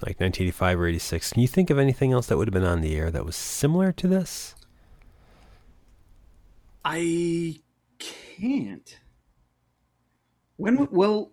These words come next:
Speaker 2: Alf came after this, right?
Speaker 1: Alf is not this, yeah.
Speaker 2: No, I'm just,
Speaker 1: <laughs> Alf is a
Speaker 2: it's,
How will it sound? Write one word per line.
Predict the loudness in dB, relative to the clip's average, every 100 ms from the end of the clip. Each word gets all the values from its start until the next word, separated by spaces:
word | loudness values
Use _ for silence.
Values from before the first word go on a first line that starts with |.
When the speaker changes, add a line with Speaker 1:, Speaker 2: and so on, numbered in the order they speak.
| _ -2
Speaker 2:
Alf | 2 2 0
came | -2 0 2
after | 0 0 -4 -10
this, | -12 -10
right? | -6 -4 -6 -10 _ _ _ _ _ _ _ _ _ _ -2
Speaker 1:
Alf | 2 2 -2
is | -4
not | -2 -4 -4
this, | -6 -6 -6 -6
yeah. | -4 -2 0
Speaker 2:
No, | 2 2 2
I'm | 2
just, | 0 0 2
Speaker 1:
<laughs> | 2
Alf | 2 2
is | 2
a | 2
Speaker 2:
it's, | 0